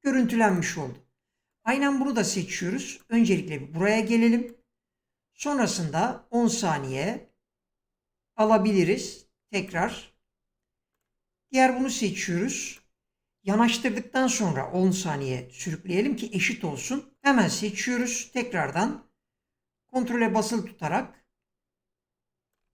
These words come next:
on saniye. Bunu da alalım. Bakalım şöyle.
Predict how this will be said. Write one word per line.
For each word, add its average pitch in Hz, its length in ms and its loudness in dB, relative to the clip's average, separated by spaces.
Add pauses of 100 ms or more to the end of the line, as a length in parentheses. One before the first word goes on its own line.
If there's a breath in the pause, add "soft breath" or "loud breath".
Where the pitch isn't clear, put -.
on 262 140 0
saniye. 135 540 -4
Bunu 226 160 2
da 247 140 4
alalım. 190 480 2 (680)
Bakalım 277 380 4
şöyle. 175 640 -4